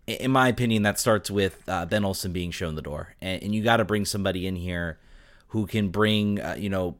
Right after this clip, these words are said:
a, a different identity, a different vision, something, something new or something different. And, and it has to be, in my, it has to be somewhat of an established name. I don't know if you can lure, I, I forget where Jason Kreis is right now, but if you can lure him in here,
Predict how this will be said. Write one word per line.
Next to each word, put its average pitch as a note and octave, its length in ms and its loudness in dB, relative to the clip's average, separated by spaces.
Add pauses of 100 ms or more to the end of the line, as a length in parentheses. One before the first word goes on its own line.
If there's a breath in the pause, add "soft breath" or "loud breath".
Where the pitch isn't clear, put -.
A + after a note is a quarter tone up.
a, E2+ 100 -6 (100)
a F#2 100 -8
different A#2+ 380 2
identity, G2+ 720 2
a F2+ 200 -2
different G2 400 -4
vision, F#2+ 540 0 (520 soft breath)
something, A#2+ 800 2
something B2 420 0
new A2+ 160 4
or G#2+ 100 2
something F#2 300 -4
different. F2 400 -4
And, A2+ 260 -2 (120)
and A2+ 380 0
it A#2 140 2
has A#2+ 340 6
to G#2+ 80 -4
be, F2 260 -2
in F#2 80 -2
my, F#2 140 0
it - 100 -6
has A#2 320 2
to - 60 -10
be G2 100 -2
somewhat A2 760 2
of F#2+ 120 -6
an F#2 80 -4
established E2+ 520 -6
name. G#1 260 -14 (560 soft breath)
I A#2 80 8
don't B2+ 100 6
know A#2+ 80 6
if G#2 100 2
you G#2+ 100 -2
can G#2+ 160 -2
lure, G2 260 2
I, D2+ 160 -6
I - 40 -8
forget A#2+ 220 0
where G#2+ 120 -2
Jason G2 340 -2
Kreis F2+ 320 -2
is E2 160 -6
right E2 180 -4
now, E2 260 -2
but D#2 160 -6
if E2 100 -10
you G2 60 -4
can F#2 120 -2
lure F#2 180 -2
him A#2+ 220 0
in A#2 160 2
here, A2 400 2